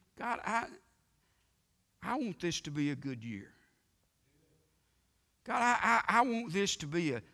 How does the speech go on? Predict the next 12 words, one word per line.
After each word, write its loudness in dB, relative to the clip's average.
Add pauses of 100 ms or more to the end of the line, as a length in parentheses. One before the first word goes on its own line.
(360)
a -4
blessed 0
year. -10
I 6
want 2
it -10
to -6
be 0
a -4 (460)
successful -2
year. -2
And -6